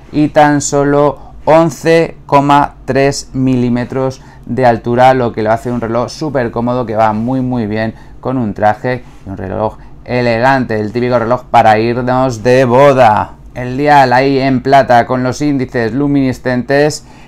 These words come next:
y bueno, un reloj con un calibre automático, ochenta horas de reserva en marcha, certificado cosc en la base eta C cero siete ocho dos uno,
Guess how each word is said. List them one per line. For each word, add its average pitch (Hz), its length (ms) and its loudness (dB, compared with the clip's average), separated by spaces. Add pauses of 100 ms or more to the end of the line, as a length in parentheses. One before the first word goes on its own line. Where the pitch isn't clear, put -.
(120)
y 98 120 -8
bueno, 95 380 -4
un 101 140 -6
reloj 104 500 0
con 107 160 -6
un 107 120 -6
calibre 113 440 2
automático, 120 1160 0
ochenta 139 1040 4
horas 135 340 4
de 139 100 2
reserva 127 460 2
en 120 100 0
marcha, 131 520 2 (460)
certificado 139 800 2
cosc 127 480 0 (160)
en 135 180 0
la 117 140 6
base 131 440 2
eta 131 380 2
C 143 200 0
cero 135 260 0
siete 120 480 -2 (600)
ocho 143 580 0 (280)
dos 127 680 -2 (720)
uno, 156 560 4